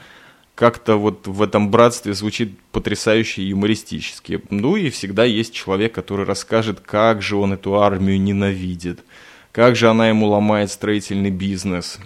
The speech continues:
и как же ему пришлось все поменять из-за этой армии. Это тоже воспринимается с юмором. Параллельно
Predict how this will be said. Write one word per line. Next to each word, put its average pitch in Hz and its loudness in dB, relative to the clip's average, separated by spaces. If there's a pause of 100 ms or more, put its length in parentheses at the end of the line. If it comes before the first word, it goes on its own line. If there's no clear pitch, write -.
(120)
и 92 -8
как 104 -2
же 104 -4
ему 104 0
пришлось 104 -2
все - -4
поменять 101 -2
из-за 98 -4
этой 95 -2
армии. 87 -6
Это 220 2
тоже 110 2 (260)
воспринимается 104 -2
с - -6
юмором. 190 2
Параллельно 139 0